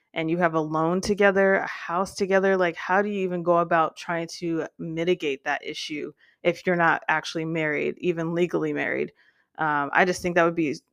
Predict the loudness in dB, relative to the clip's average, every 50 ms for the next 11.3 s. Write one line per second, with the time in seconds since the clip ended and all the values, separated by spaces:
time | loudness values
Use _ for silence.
0 | _ -12 -8 -6 -6 -2 2 6 6 6 8 6 4 4 2 0 -2 0 0 0
1 | 0 2 2 2 2 2 0 0 0 0 -2 -2 -6 -4 -2 -2 -2 0 0 0
2 | 0 0 0 0 -2 -2 -4 -2 0 0 0 2 2 0 -2 -4 -6 -6 -4 -4
3 | -4 -2 2 2 4 4 4 2 2 2 0 0 0 0 -2 -2 0 0 2 2
4 | 0 -2 -4 -8 -20 _ _ _ _ _ _ _ 4 6 6 6 6 2 0 2
5 | 2 2 4 4 4 4 4 2 0 0 -2 0 2 2 2 2 2 0 0 2
6 | 2 4 4 2 2 0 0 0 0 -2 -4 -6 -4 -4 -6 -4 -2 0 0 0
7 | 2 2 2 2 2 2 0 0 0 0 -2 -2 -2 -4 -6 -4 -4 -2 -2 0
8 | 0 -2 -2 -2 -4 -4 0 0 0 0 0 0 2 4 4 4 2 2 0 -2
9 | 0 0 -2 -4 -4 0 2 4 4 4 4 2 -4 _ _ _ _ _ _ _
10 | _ _ _ _ _ 2 4 4 6 6 4 4 2 0 2 2 0 0 0 2
11 | 2 2 0 -2 -6